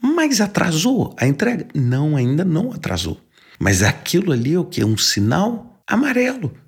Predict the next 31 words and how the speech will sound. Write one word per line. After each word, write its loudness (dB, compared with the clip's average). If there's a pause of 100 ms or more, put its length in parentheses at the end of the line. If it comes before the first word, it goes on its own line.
(180)
Sem 0
dúvida 0
nenhuma. 0
Olha, 0
gente, -4
eu 2
já 2
vi 0
isso -2
acontecer, 0 (280)
gente, 2
milhões 4
de -2
vezes. -6 (160)
Milhões 2
de -6
vezes. -4
Igual 2 (160)
funcionário, 0
por -4
exemplo, 0
crítico 0
do 0
seu 2
projeto 0
que 0
tá -2 (140)
em 0
vias 0
de 0
sair 0